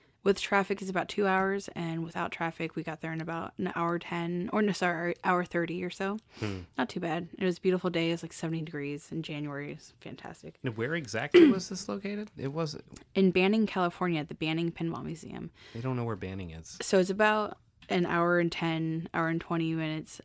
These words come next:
Speaker 1: east of Ban-, of L A.
Speaker 2: Okay, so it's,
Speaker 1: Um,
Speaker 2: okay.
Speaker 1: if you hit no traffic, you can get there in an hour twenty.
Speaker 2: Okay, so it's, like, just east of Riverside or something like that, or even
Speaker 1: Yeah.
Speaker 2: further?
Speaker 1: Yeah, you take the, the ten east, and it's basically right there.
Speaker 2: Okay.
Speaker 1: Yeah.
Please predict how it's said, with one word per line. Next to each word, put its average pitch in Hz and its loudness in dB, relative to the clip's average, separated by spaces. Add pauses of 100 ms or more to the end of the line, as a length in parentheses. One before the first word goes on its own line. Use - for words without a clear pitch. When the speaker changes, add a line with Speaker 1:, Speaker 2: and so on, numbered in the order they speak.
(140)
Speaker 1:
east 175 -2
of 165 -6
Ban-, 151 -6 (100)
of 165 -2
L 160 0
A. - -8 (360)
Speaker 2:
Okay, 110 4
so 107 0
it's, 90 0
Speaker 1:
Um, - -4
Speaker 2:
okay. 90 -4 (220)
Speaker 1:
if 196 6
you 214 6
hit 202 4
no 180 2
traffic, 165 0
you 160 0
can 165 -2
get 156 -6
there 151 -4
in 147 -6
an - -12
hour - -8
twenty. - -12 (260)
Speaker 2:
Okay, 85 -6
so 117 -2
it's, 110 -2
like, 107 0
just 104 -6
east 110 -4
of 92 -6
Riverside 95 -4
or 95 -4
something 101 -4
like 101 -4
that, 107 -4
or 98 0
even 151 4
Speaker 1:
Yeah. 165 4
Speaker 2:
further? 160 -6 (200)
Speaker 1:
Yeah, 196 8
you 185 6
take 214 0
the, 165 2 (280)
the 170 -2
ten 175 0
east, - -6 (160)
and 165 -4
it's 156 -8
basically 160 -4
right - -8
there. - -10 (140)
Speaker 2:
Okay. - -8 (480)
Speaker 1:
Yeah. - -2